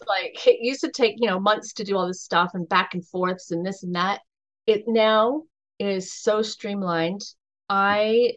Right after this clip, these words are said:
start off, I have this whole luxury red carpet client experience. And it comes with visualizations, activations. I've got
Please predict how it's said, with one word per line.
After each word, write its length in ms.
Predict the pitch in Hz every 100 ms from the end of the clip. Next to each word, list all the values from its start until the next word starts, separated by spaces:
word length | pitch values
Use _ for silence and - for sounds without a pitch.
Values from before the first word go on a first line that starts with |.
| -
start 420 | - - 214 202
off, 180 | 185 185
I 60 |
have 180 | 180 190
this 140 | 180 -
whole 360 | 208 208 208 _ _
luxury 800 | 190 190 196 196 196 190 202 226 _
red 280 | 185 185 190
carpet 440 | - 175 175 165
client 320 | - 180 175 -
experience. 760 | - - - - - - - _ - - _ _ _
And 520 | 202 190 180 175 175 - - -
it 260 | 196 -
comes 320 | - 202 185
with 160 | 180 180 180
visualizations, 920 | 185 190 185 180 170 175 - 175 175 -
activations. 800 | 143 - 185 175 165 175 180 170
I've 100 | 170
got 200 | 170 -